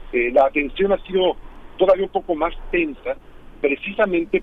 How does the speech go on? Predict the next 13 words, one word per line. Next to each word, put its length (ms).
porque 320
su 200
agenda 580
y 140
su 180
cúmulo 440
de 120
decisiones 680
sobre 320
la 140
marcha 420
han 180
sido 260